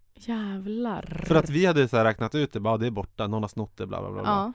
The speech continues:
Speaker 1: för det
Speaker 2: Och så
Speaker 1: händer ju
Speaker 2: kom
Speaker 1: ändå
Speaker 2: den då
Speaker 1: att,
Speaker 2: fram.
Speaker 1: att de blir stulna.
Speaker 2: Men sjukt, alltså, vad gör de på det där företaget?
Speaker 1: Ja.
Speaker 2: Ja.
Speaker 1: Det, det är ändå, det är ändå en, någonting som all-, det är liksom det nya vädret.
Speaker 2: Ja.
Speaker 1: Prata om Postnord. Jag hörde, jag hörde
Speaker 2: Postmord.
Speaker 1: någon som sa Postnord.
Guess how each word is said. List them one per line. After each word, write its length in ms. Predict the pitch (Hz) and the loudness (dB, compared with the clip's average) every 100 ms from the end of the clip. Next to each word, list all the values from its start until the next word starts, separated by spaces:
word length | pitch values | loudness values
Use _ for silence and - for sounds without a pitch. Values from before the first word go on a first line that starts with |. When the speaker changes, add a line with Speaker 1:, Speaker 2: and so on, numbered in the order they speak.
| _ | _
Speaker 1:
för 80 | - | 2
det 60 | 269 | 6
Speaker 2:
Och 40 | |
så 60 | 311 | 8
Speaker 1:
händer 200 | 302 214 | 8 8
ju 60 | |
Speaker 2:
kom 60 | 185 | 6
Speaker 1:
ändå 120 | 143 | 6
Speaker 2:
den 80 | 107 | 4
då 60 | 101 | 2
Speaker 1:
att, 100 | 92 | 4
Speaker 2:
fram. 240 | 160 101 | 4 4
Speaker 1:
att 60 | 185 | -2
de 100 | 180 | -4
blir 100 | 180 | -6
stulna. 380 | - 190 190 - _ _ - | -6 -6 -6 -10 _ _ 0
Speaker 2:
Men 140 | 151 | 2
sjukt, 580 | 143 - - 294 285 - | 2 -2 2 4 4 2
alltså, 180 | 147 175 | 0 2
vad 280 | 160 175 180 | 2 2 2
gör 420 | 131 120 202 254 | 2 2 2 0
de 160 | 110 98 | -2 -2
på 60 | |
det 60 | 98 | -2
där 100 | 95 | -2
företaget? 520 | 98 95 113 95 - | -2 -4 -4 -6 -8
Speaker 1:
Ja. 260 | 208 180 220 _ _ _ _ - - - - | -12 -10 -12 _ _ _ _ -20 -20 -20 -6
Speaker 2:
Ja. 200 | 127 143 - | 2 2 2
Speaker 1:
Det, 60 | |
det 160 | 214 285 | 4 6
är 40 | 381 | 6
ändå, 340 | 262 220 202 - _ _ - | 6 4 4 0 _ _ -12
det 200 | 190 - | -4 -2
är 100 | - | 0
ändå 440 | 214 190 190 175 - | -2 -2 -2 -2 -4
en, 360 | 185 175 170 170 - - | -4 -4 -6 -8 -12 -14
någonting 460 | - 190 185 180 | -6 -4 -2 -4
som 180 | 170 165 - _ | -4 -8 -10 _
all-, 420 | - 233 185 196 190 | 2 2 2 -4 0
det 60 | |
är 40 | 247 | 0
liksom 260 | 262 202 | 2 0
det 80 | 180 | 0
nya 340 | 202 190 180 | 0 0 -2
vädret. 600 | 170 226 85 - - - - _ _ - | 2 2 2 -6 -12 -14 -20 _ _ 0
Speaker 2:
Ja. 240 | 123 127 | 4 8
Speaker 1:
Prata 280 | 202 190 196 | 8 8 4
om 80 | 180 | -2
Postnord. 440 | 190 - 208 - - - - - - - - - | -4 -4 -6 -8 -16 -20 -20 -20 -20 -20 -16 0
Jag 100 | 247 | 4
hörde, 200 | 262 254 | 6 6
jag 60 | 226 | 6
hörde 100 | 240 | 6
Speaker 2:
Postmord. 180 | 254 | 8
Speaker 1:
någon 120 | 240 214 | 6 4
som 140 | 202 | 2
sa 100 | 202 | 0
Postnord. 640 | - 208 240 254 185 170 | -2 -2 4 4 4 -4